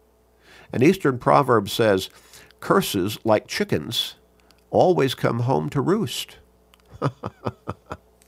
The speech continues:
Sinners indulge vague hopes of impunity.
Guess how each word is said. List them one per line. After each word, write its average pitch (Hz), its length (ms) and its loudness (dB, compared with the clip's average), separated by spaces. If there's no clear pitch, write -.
Sinners 147 560 2
indulge 127 640 4
vague 131 540 2
hopes 139 560 0
of 95 300 0
impunity. - 1160 -4